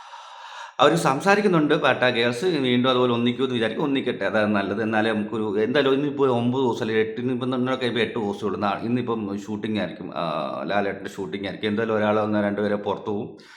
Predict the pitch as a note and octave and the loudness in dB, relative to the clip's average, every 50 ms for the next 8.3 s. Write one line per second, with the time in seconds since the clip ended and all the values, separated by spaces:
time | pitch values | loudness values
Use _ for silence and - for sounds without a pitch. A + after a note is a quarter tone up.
0 | - - - - - - _ _ _ - C#3 D3 D3 C#3+ C#3+ C3+ B2+ B2+ B2 B2 | -20 -20 -20 -20 -20 -20 _ _ _ -6 0 4 4 4 6 6 8 8 8 6
1 | B2+ C3 C3 B2+ A#2+ A#2+ B2 B2 A#2+ A#2+ A2 G#2 - B2 A2+ A2 A2 A#2 A#2 B2 | 6 4 4 4 2 2 0 -2 -2 -2 -4 -2 -4 -4 -4 0 0 0 0 0
2 | B2 A#2+ - - - _ _ _ - A2+ G#2 G2+ G#2+ A2 B2 B2 B2+ B2 A#2+ A2+ | -4 -8 -14 -18 -20 _ _ _ 0 2 4 4 4 4 4 2 2 2 0 -2
3 | G#2 - A2+ G#2+ G#2 G#2 G#2+ G#2+ G#2+ G#2+ - - - - _ _ _ _ _ _ | -2 -4 -6 -6 -2 -2 0 -2 -2 -4 -8 -14 -20 -20 _ _ _ _ _ _
4 | _ _ _ _ _ _ _ _ _ - A2+ A#2 A#2 A#2 D3 D3+ C3+ C#3+ D3 D3 | _ _ _ _ _ _ _ _ _ -2 0 0 0 0 -2 -2 0 0 0 0
5 | C#3 C3 B2+ B2+ - - B2 A#2+ G#2+ G#2 G#2+ G#2 G#2 G#2+ G2+ G#2+ A2 A2 A#2 A#2 | 2 2 0 0 0 0 -2 0 0 0 -2 -2 -2 -2 -2 0 -2 -2 -4 -2
6 | A2 A2+ G#2+ A2 A2 G#2+ G#2+ G2+ G2+ G#2 G#2 G2 F#2+ F#2+ F#2+ G2 A#2 B2 B2 A2+ | 0 0 2 2 2 0 0 -2 0 -2 -2 -2 -2 -6 -6 -6 -6 -4 -4 -2
7 | A2+ A2 A2 A2 A2+ A#2 B2+ B2+ C3+ C#3 C3 C3 B2 A#2+ A#2+ A#2+ A#2+ A#2+ A#2+ A#2+ | -2 -2 -2 -2 -2 -2 -2 -2 -2 -2 0 0 0 0 0 0 0 0 0 0
8 | A#2+ A#2 A2+ A2 G#2+ G#2+ | 0 0 0 0 -2 -6